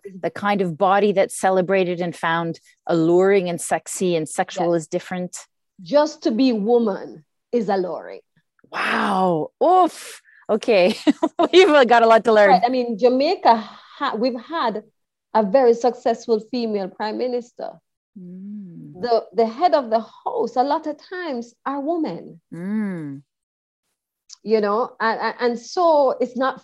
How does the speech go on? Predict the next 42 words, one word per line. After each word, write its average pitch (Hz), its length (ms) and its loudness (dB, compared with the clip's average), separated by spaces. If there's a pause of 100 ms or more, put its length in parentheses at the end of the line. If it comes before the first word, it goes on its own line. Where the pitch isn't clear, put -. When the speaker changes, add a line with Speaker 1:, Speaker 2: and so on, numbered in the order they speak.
Speaker 1:
foreign 349 460 0
to 247 180 -6
think 277 480 -6
that 165 400 0 (540)
you 247 160 0
have 277 340 -2
a 277 80 0
sense 262 480 -4
of 233 180 -2
awareness 247 960 -2 (140)
and, 202 380 -2 (640)
and, 214 200 2
um, 185 600 2 (160)
confidence 175 1000 -4 (360)
because 254 460 -2
Speaker 2:
Mm-hmm. 233 180 0 (200)
Speaker 1:
you've, 233 180 -6
you've, 202 120 -16 (380)
you 226 100 -4
know, 190 80 -2
you've 202 300 -4
been 233 200 -2
brought 220 300 2
up 226 140 0
that 196 140 2
way. 254 280 4 (140)
But 247 100 0
I'm 269 120 0
not 302 220 -4
saying 349 240 2
it 262 120 -2
is 220 100 0
across 208 460 2
the 214 80 -4
board, 226 340 0
but 180 120 -6
that 170 180 -6
is 180 120 -10
Speaker 2:
Yeah. 185 60 -6
Speaker 1:
just 180 120 -12
my 185 320 -4
experience. 170 840 -8